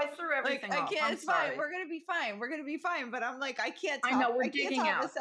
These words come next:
Speaker 1: We're,
Speaker 2: I can't top a
Speaker 1: we're
Speaker 2: sex
Speaker 1: digging
Speaker 2: injury."
Speaker 1: out.
Speaker 2: I'll, I'll try. I, I mean <laughs>
Speaker 1: I know. It was a
Speaker 2: I'm,
Speaker 1: story
Speaker 2: I'm
Speaker 1: really better
Speaker 2: charismatic.
Speaker 1: suited. <laughs> No, it was a better suited story for maybe later in the episode.
Speaker 2: No, but I'm glad. I'm glad you did it because now I'm,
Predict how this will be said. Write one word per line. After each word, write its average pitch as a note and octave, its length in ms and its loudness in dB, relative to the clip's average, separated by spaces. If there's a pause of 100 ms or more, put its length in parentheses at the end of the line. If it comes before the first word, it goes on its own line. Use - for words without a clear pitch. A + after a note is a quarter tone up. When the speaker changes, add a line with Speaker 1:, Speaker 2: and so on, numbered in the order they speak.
Speaker 1:
We're, A#3+ 80 4
Speaker 2:
I - 40 -2
can't F#4+ 260 -6
top D4 140 0
a A#3+ 80 -4
Speaker 1:
we're - 60 -6
Speaker 2:
sex A#3 240 2
Speaker 1:
digging A#3 280 0
Speaker 2:
injury." B3+ 80 0
Speaker 1:
out. A#2+ 240 -2 (260)
Speaker 2:
I'll, B3+ 180 0
I'll F#4 160 0
try. A#3+ 480 -2
I, B3+ 200 -2
I C4+ 40 -4
mean E4+ 200 -2 (460)
<laughs> - 20 -8 (1040)
Speaker 1:
I F4+ 120 -2
know. F#4+ 420 0
It F4+ 140 -6
was F#4 140 -6
a - 40 0
Speaker 2:
I'm, - 40 2
Speaker 1:
story G4+ 240 0
Speaker 2:
I'm G#4 340 -2
Speaker 1:
really E4 120 -4
better D4 240 2
Speaker 2:
charismatic. F4 60 0 (200)
Speaker 1:
suited. E4+ 400 -8 (260)
<laughs> - 140 -2 (840)
No, A#4+ 100 -4 (220)
it - 120 -2
was - 100 0
a F4+ 140 -4
better F3 240 -2
suited D4+ 400 -10
story C4 360 -2
for C4+ 80 -6
maybe A#3+ 280 -2
later G#3 340 0
in F#3 140 -8
the E3 100 -8
episode. - 340 -8
Speaker 2:
No, D#4+ 140 2
but B3 140 0
I'm C#4 180 0
glad. C4 400 -2
I'm B3 140 -4
glad C4+ 260 -4
you D#4 100 -8
did A3+ 200 -6
it F#3 160 -4
because A3+ 360 -8
now A3 360 0
I'm, A#3 180 -4